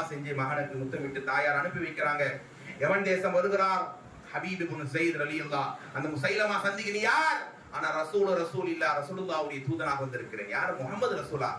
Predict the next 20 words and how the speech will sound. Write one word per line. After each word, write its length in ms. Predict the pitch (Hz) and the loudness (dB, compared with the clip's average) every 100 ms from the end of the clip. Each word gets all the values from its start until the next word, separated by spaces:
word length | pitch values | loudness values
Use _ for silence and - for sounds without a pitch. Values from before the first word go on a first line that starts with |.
| - - - | -8 -16 -12
முசைலமா 560 | - 135 165 190 185 170 - - - | -8 -2 0 2 2 2 0 -6 -8
அவன் 360 | 135 135 127 165 | -6 -4 -4 -2
பொய்யன் 300 | 175 180 165 | -2 -2 -2
சொல்கிறான், 320 | 165 180 156 | 0 2 2
"நான் 240 | 135 185 | 2 4
தான் 200 | 190 170 | 4 2
ரசூல், 300 | 131 135 127 | -2 -6 -6
நான் 240 | - 160 196 | -2 -2 2
தான் 200 | 208 190 | 0 2
தூதன். 360 | 196 190 - - - - | 2 2 -2 -10 -16 -8
என்ன 180 | 139 170 | -2 -2
தூதனா 340 | 180 208 208 196 | 2 2 4 4
ஏத்துக்கிட்டா 480 | 208 - 220 214 - 330 339 - - - | 2 0 0 4 6 6 4 0 -4 -6
திரும்ப 240 | - 175 156 135 | -4 -2 -2 -2
போவ, 220 | 156 135 127 - - - | -2 -2 -4 -8 -14 -6
இல்லன்னா 320 | 165 214 214 240 247 202 | 0 2 4 4 4 0
இங்கே 220 | 202 208 | 0 0
நீ 160 | 190 156 - - - | 0 -6 -10 -12 -8
செத்து 260 | 156 160 | -8 -6
மடிவாய்." 560 | 160 127 135 135 107 | -4 -2 0 0 0